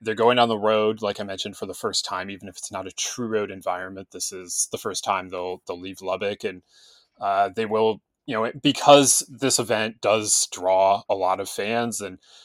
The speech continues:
you know, they're going to be playing A and M in Houston, which is just down the road from College Station. Like, they are going to encounter some hostile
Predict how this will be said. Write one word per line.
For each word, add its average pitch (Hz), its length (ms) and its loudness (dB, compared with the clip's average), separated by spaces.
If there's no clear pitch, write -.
you 98 80 -16
know, 95 60 -8
they're 90 140 -8
going 98 240 -4
to 98 40 -10
be 98 120 -10
playing 104 400 -2
A 95 120 -10
and 95 140 -2
M 139 400 6
in 104 180 -14
Houston, 131 460 -2
which 101 180 -8
is 85 140 -12
just - 240 -10
down 87 180 -8
the 87 80 -18
road 90 220 -10
from 104 140 -20
College 98 280 -10
Station. 147 320 -2
Like, 117 160 0
they 123 140 6
are 110 300 8
going 98 240 -4
to 95 180 -8
encounter 98 400 -6
some 95 180 -10
hostile 90 600 -6